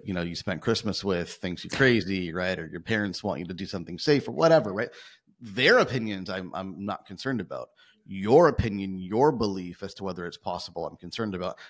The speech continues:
And I don't even think necessarily that you ratchet down your goal if your belief isn't there. I think the first question is, can you get your belief there? And then, you know, if yes, different story. If no, you have some decisions to make.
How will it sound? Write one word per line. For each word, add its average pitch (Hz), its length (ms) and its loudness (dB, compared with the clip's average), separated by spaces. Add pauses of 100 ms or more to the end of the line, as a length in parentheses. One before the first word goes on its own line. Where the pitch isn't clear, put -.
(120)
And 127 80 2
I 147 80 8
don't 196 100 6
even 160 160 8
think 143 240 0
necessarily 131 440 0
that 110 120 -4
you 107 120 -10
ratchet 107 440 -2
down 110 280 0
your 101 120 -4
goal 113 320 0
if 104 140 -4
your 104 80 -4
belief 98 340 -6
isn't 92 240 -6
there. 82 180 -4
I 85 60 -6
think 104 180 -8
the - 60 -16
first 156 260 0
question 98 320 -2
is, 95 260 -4 (560)
can 127 240 4
you 107 100 0
get - 400 4
your 117 100 4
belief 82 540 -8
there? 53 300 -8 (840)
And 110 140 0
then, 98 300 2 (100)
you 113 120 -2
know, 85 220 -2
if - 220 -2
yes, - 640 2 (440)
different 87 300 -4
story. 123 400 0
If 92 160 -4
no, 107 540 6 (300)
you 95 100 0
have 92 120 0
some 101 140 -6
decisions 82 400 -4
to - 80 -10
make. - 300 -14